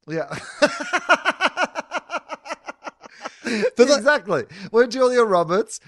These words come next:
Speaker 1: you know, the good people at Movement Watches, they're Richard Gere, but the truth is we fell in love at the end.
Speaker 2: <laughs> Yes, we fell in love with these two college dropouts who started their own watch company. Uh, the company has grown like crazy with almost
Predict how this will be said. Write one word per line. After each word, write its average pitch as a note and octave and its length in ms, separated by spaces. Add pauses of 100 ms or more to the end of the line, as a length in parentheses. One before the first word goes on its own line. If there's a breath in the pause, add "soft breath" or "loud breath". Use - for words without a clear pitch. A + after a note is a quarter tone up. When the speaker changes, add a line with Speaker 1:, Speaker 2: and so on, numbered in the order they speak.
(120)
Speaker 1:
you A3 140
know, F#3+ 160
the G3 160
good G#3+ 180
people A3 260
at A3 60
Movement G#3 360
Watches, F3 380
they're F3+ 160
Richard G#3+ 340
Gere, C#3 320 (200 soft breath)
but F#3+ 180
the G3+ 60
truth G3+ 300
is F#3 380
we A3+ 140
fell A3+ 260
in A#3 60
love C4 240
at C#3+ 120
the C3 180
end. - 200
Speaker 2:
<laughs> G4+ 540 (1040 soft breath)
Yes, A3 220
we D4 140
fell D4+ 180
in B3 100
love A#3 160
with E3 120
these C#3+ 240
two D3+ 340
college B2+ 420
dropouts B2 520
who A2+ 80
started A2 260
their A2+ 160
own G#2+ 160
watch A2+ 220
company. C#3 340 (300 loud breath)
Uh, C3 160
the C3+ 80
company A3+ 220
has B2 100
grown C3+ 200
like B2 180
crazy D3+ 420
with C3+ 200
almost C3+ 440